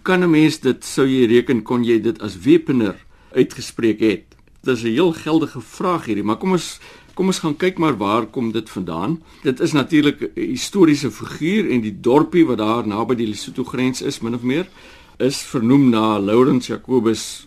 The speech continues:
of dan nou Lou Webner, wat oorlede is tydens die aanslag op Thaba Bosigo. En hy was 'n agterkleinkind van Joachim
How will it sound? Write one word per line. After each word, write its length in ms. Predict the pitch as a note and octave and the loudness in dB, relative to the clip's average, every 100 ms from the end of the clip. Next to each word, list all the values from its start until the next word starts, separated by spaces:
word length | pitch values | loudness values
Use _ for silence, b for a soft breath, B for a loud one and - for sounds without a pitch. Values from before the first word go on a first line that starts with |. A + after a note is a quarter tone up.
| - | -20
of 220 | A2 G2 | -18 -10
dan 160 | G#2+ G#2+ | -6 -2
nou 200 | G2+ F#2 | -4 -6
Lou 400 | E2 A2 A#2 A2+ A#2+ _ _ _ | -2 2 2 0 -8 _ _ _
Webner, 480 | A2+ A2 D#3 F3+ E3+ b b b b b | -4 -2 -2 -4 -6 b b b b b
wat 460 | - A#2+ A#2 - - _ _ | -2 0 0 -8 -20 _ _
oorlede 540 | B2+ G2+ A2+ B2+ C3+ | -4 -2 4 4 4
is 140 | A#2+ A#2+ | 2 -2
tydens 320 | B2+ A#2+ A2 | -2 -2 -2
die 140 | A#2 | -4
aanslag 560 | - A#2 A2 A#2 A2 - | -4 -4 -4 -6 -6 -8
op 140 | A2+ - | -14 -10
Thaba 480 | - A#2+ G#2+ A2 G2 - | -6 -4 -2 -4 -6 -8
Bosigo. 560 | A2 - C#3+ G#2 - - _ b b b b b _ - | -8 -2 -2 -2 -8 -12 _ b b b b b _ -2
En 140 | B2 | -2
hy 220 | F#2+ A2+ | 2 2
was 200 | F#3+ G3 | 4 0
'n 100 | E3+ | -2
agterkleinkind 880 | - E3+ - F3+ E3 C#3+ C3 B2 A#2+ | -4 -6 -8 -6 -2 -2 -2 -4 -6
van 260 | - C#3+ A2 | -6 -4 -2
Joachim 640 | G2 G2+ A#2+ D3+ E3 D3+ | -2 0 0 0 -2 -2